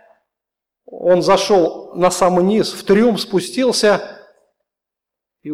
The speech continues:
крепко заснул. А наверху что происходило? Наверху буря, корабельщики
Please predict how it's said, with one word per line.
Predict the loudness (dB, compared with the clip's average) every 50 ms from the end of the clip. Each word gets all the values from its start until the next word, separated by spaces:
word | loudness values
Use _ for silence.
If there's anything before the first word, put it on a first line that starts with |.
| -10 -10 _
крепко | -12 -10 -8 -8 -8 -10 -10 -14 -14 -14 -14 -14 _ _ _ _ _ _
заснул. | -20 -14 -12 -12 -12 -12 -12 -14 -14 -14 -14 _ _ _ _ _ _ _ _ _ _ _ _ _ _ _ _ _ _ _ _ _ _
А | -4 -2 -2
наверху | 2 2 2 2 2 -2 -4 -4
что | -4 -4 -6
происходило? | -4 -4 -4 -4 -4 -6 -8 -8 -6 -4 -4
Наверху | -4 -2 0 0 0 0 2 2 2 2
буря, | 0 0 0 2 4 4 4 4 2 2 -2 -6 -14 -16 -18 -20 -16 -8
корабельщики | -4 0 2 2 2 2 2 0 0 0 -4 -6 -2 0 0 0 0 0 -4 -12 -16 -20 -20 -8